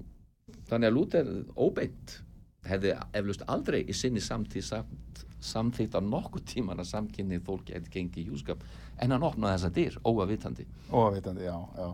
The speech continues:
Speaker 2: Hann lifði náttúrulega allt öðrum tíma og það er náttúrulega ekki
Speaker 1: Algjörlega.
Speaker 2: hægt að, ekki hægt að skoða hans símtí-, samtíma í gegnum
Speaker 1: Nei.
Speaker 2: gleraugu okkar samtíma.
Speaker 1: Nei, við gerum það oft í sögunni, við erum að lesa um
Speaker 2: Okkur
Speaker 1: hluti.
Speaker 2: hættir oft til þess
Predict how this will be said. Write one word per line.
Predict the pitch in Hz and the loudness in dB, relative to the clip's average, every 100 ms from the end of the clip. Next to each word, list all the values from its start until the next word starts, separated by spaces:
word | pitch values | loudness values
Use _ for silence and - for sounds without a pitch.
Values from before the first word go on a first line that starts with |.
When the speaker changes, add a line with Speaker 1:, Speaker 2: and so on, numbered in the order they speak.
| - | 0
Speaker 2:
Hann | 107 117 | 6 10
lifði | 151 151 | 10 10
náttúrulega | 127 117 113 | 8 10 8
allt | - | 8
öðrum | 107 101 | 2 2
tíma | 107 87 82 | 0 0 -2
og | 80 80 | -4 -6
það | 87 | -6
er | |
náttúrulega | 87 76 | -4 -4
ekki | - 76 | -2 -2
Speaker 1:
Algjörlega. | |
Speaker 2:
hægt | - - | -2 -4
að, | 87 - - - - - - | -8 -8 -16 -20 -20 -18 -14
ekki | - 101 | -10 -8
hægt | 98 | -6
að | - | -8
skoða | - 104 95 | -6 -4 -2
hans | 110 101 - | -4 -4 -4
símtí-, | 110 - - | -4 -6 -8
samtíma | - 117 120 104 95 | 2 2 2 -2 -4
í | 90 | -2
gegnum | 107 101 90 - - - - - - - _ _ _ _ _ | -4 -2 -2 4 4 4 -2 -14 -16 -18 _ _ _ _ _
Speaker 1:
Nei. | - | -4
Speaker 2:
gleraugu | - 123 120 104 95 95 - - - - | 6 8 8 6 4 0 -6 -12 -16 6
okkar | 190 185 104 98 - - | 6 8 6 6 0 -6
samtíma. | 82 - | -6 -6
Speaker 1:
Nei, | - 82 71 | -6 -6 -4
við | 85 107 | -2 2
gerum | 113 127 113 | 4 4 4
það | 123 | 4
oft | 92 - | 2 0
í | |
sögunni, | 90 107 90 71 76 | -2 0 0 -2 -4
við | 90 90 | -2 -2
erum | 92 90 | -4 -4
að | 90 | -2
lesa | 110 120 | -2 0
um | - | 4
Speaker 2:
Okkur | 123 120 | 6 10
Speaker 1:
hluti. | |
Speaker 2:
hættir | 165 - 143 | 8 8 6
oft | 131 | 6
til | - 120 | 4 2
þess | 101 | 2